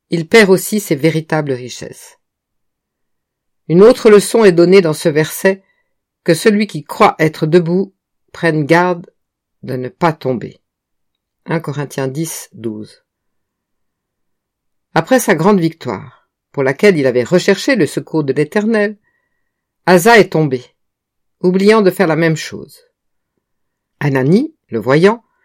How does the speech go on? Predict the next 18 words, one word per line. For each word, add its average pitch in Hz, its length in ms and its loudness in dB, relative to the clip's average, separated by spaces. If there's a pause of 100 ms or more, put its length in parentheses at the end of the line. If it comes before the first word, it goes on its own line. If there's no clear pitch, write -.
(160)
a 127 80 -6
réprimandé 220 520 2
Asa 285 300 2
à 170 80 -2
ce - 140 -8
propos. - 460 -10 (880)
N'a-t-il 135 300 -6
pas 190 160 2
été 175 200 2
délivré 156 460 0
lorsqu'il 226 320 -2
s'est 190 220 -2
appuyé 202 340 0
sur 220 140 -2
le 190 120 2
Seigneur 202 420 2
son 202 180 -2
Dieu ? 247 300 -6